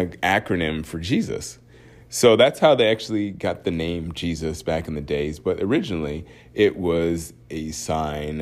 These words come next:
of, it was the symbol for fertility or life. So yeah, kinda in that, <laughs> kinda it's a randomness. But it brings me to my point that, like, if you wanna live forever, you just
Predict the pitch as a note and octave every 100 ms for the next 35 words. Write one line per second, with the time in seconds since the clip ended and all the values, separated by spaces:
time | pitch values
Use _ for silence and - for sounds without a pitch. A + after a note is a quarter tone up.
0 | D2 C#2 C2+ C2 C2 C2 C2 - F2 F2
1 | E2+ E2+ E2 A2 F#2 E2+ - E2 D2 D2+
2 | C2+ - - G2 - A2 F2+ D2 G#1+ G1+
3 | - - D#2 D2+ - - - - - -
4 | - - D#3+ G#3 G3 G2+ - - E3 F3
5 | E3+ E3 D#3 C#3+ - - - - - -
6 | - - G#2+ F#2+ B2 A2 G2+ A#2 G2 -
7 | - C#3+ A2 C3 C#3 C#3+ D3+ D3+ F3 D3+
8 | E3 E3 A3 F3+ E3 D3 C3+ C#3+ A2+ F2
9 | A2 A2+ A#2 B2 D#3+ G#3+ A3+ D#3 D3+ G#2
10 | B2+ F#2 F2+ E2+ D3+ -